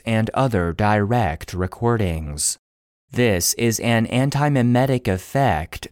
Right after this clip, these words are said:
that Class W nestic treatment, combined with conscious reaffirmation of observed details,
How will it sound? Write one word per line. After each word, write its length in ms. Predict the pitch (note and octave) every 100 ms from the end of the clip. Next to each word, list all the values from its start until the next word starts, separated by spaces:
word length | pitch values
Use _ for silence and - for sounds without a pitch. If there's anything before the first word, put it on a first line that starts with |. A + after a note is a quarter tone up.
| -
that 260 | G#2+ -
Class 380 | - B2+ B2+ -
W 680 | G2+ B2+ D3+ D3+ D3+ D3+ D#3
nestic 640 | - A2 B2+ - - B2+ -
treatment, 880 | - D3 C#3+ - D#2 C#2 - - - -
combined 680 | A2+ A2 G2+ B2 A2+ F2+ F2+
with 260 | G2 G2 -
conscious 580 | C3+ C3+ - D3 -
reaffirmation 1400 | F#2+ A#2 C#3 C3 C3 - A2 A2+ B2+ C3 - F2 D#2+ D#2 -
of 180 | G#2 D#2+
observed 720 | F#2+ G2 F#2 F#2 F2+ E2+ -
details, 880 | B2 C#3 A2 F#2+ E2 D2+ D2 D2 -